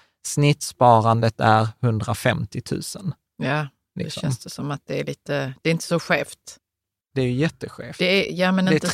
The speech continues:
Speaker 1: tre-
Speaker 2: inte som på Avanza.
Speaker 1: Inte som på Avanza, nej.
Speaker 2: Nej.
Speaker 1: Och det tror jag att det handlar om att, eh,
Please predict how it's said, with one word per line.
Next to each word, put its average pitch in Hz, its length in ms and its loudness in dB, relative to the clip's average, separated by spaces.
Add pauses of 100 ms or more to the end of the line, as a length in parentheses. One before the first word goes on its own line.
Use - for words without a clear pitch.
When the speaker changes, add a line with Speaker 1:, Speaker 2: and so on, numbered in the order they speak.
Speaker 1:
tre- 139 160 4
Speaker 2:
inte 175 440 0
som 160 220 -6
på - 140 -4
Avanza. 156 380 2
Speaker 1:
Inte 185 160 6
som 170 180 4
på 165 80 6
Avanza, 151 520 6
nej. 87 260 0
Speaker 2:
Nej. 156 140 0 (260)
Speaker 1:
Och 135 120 4
det 143 180 6
tror - 160 0
jag 143 80 6
att - 80 -2
det 127 80 0
handlar 127 260 2
om 117 160 0
att, - 340 -4
eh, 110 680 0